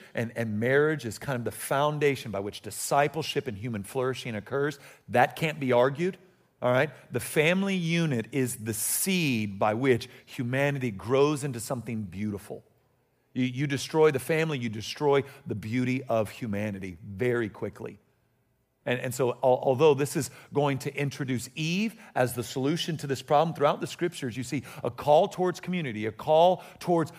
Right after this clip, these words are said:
companionship. We've been hardwired to know others in a deep and intimate way. When I'm using intimate there, I'm not talking about sexual. I-, I'm talking about known and being fully known.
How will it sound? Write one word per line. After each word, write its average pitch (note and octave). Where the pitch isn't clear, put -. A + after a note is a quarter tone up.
companionship. D#3+
We've E3+
been C#3+
hardwired E3
to F3+
know F3
others G3
in F#3
a D#3
deep F3+
and G3+
intimate F3
way. G#3
When B2+
I'm C3+
using G3
intimate F#3
there, D3+
I'm C#3+
not D#3+
talking G3
about G3+
sexual. E3+
I-, C3+
I'm D#3
talking G3
about F#3
known E3+
and D#3+
being G3
fully F3+
known. F#3